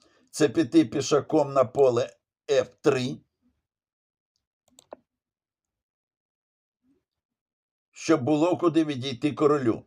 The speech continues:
Ми ставимо пішака на поле Ж три. Наступним ходом, незалежно від того,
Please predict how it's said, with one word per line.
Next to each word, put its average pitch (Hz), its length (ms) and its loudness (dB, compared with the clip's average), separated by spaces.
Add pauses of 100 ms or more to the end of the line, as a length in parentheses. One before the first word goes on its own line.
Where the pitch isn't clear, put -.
(640)
Ми 185 200 -2
ставимо 131 640 0
пішака 143 640 -2
на - 160 2
поле 110 560 -2 (960)
Ж 127 380 0
три. 156 480 -4 (2000)
Наступним 175 680 -2
ходом, 175 460 -2
незалежно 160 800 -2
від 143 300 -8
того, 127 500 2